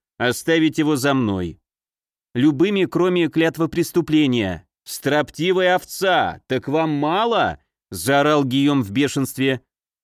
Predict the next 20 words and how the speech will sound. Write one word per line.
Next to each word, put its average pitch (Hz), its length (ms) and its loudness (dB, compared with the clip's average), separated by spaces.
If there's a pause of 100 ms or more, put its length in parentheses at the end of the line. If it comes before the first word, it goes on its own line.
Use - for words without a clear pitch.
(320)
"Так 135 240 0
вы 165 240 4
отказываетесь? 170 1300 -2 (580)
Примите 135 460 0
во 156 120 2
внимание, 170 840 0
я 123 260 0
терпеть 185 500 -2
не 180 120 0
могу 175 320 0
скандалы 151 640 0
и 143 60 4
крики. 120 600 -2 (480)
Но 110 160 0
если 151 340 2
нужно, 170 380 2
я 175 180 2
готов, 170 540 0
и 143 60 2
тогда... 139 680 0